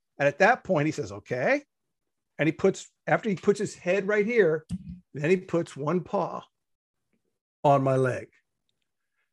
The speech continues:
And I'm like, "Oh, what a nice dog." I go to pet him. Boom, he's off, circling again. So I said, "Okay."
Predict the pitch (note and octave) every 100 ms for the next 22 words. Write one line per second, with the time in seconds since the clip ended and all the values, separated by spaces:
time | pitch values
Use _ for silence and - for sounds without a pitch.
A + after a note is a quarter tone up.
0 | _ _ _ _ _ _ D#3+ D#3 E3 E3
1 | C#3+ - C#4+ F4+ F4 D#4+ D4 C#4+ - C#4
2 | B3+ G3+ F3+ F3+ F3+ - F#3 A#3+ C4 -
3 | G3 D3+ B2 C#3+ D3 D#3+ - _ _ -
4 | F#3+ - E3+ C#3 B2+ C#3 G#2 - _ -
5 | _ _ _ _ _ _ - F3 F#3 F#3
6 | F3 E3 F3 B2 A#2